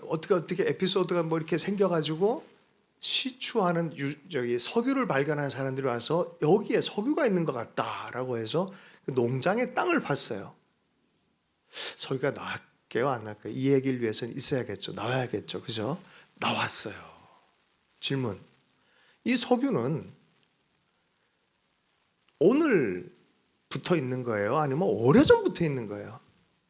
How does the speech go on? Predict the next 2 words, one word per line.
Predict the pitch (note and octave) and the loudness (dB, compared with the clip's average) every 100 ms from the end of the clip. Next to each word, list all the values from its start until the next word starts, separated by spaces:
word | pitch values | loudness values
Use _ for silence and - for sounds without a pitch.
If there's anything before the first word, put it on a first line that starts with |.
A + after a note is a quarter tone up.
| _ _ _ _ _ _ _ _ - | _ _ _ _ _ _ _ _ -10
예. | - - - - - - _ _ _ _ _ - | -8 -6 -10 -16 -20 -20 _ _ _ _ _ -10
그렇죠? | - - F3 E3 | -4 -2 -2 -4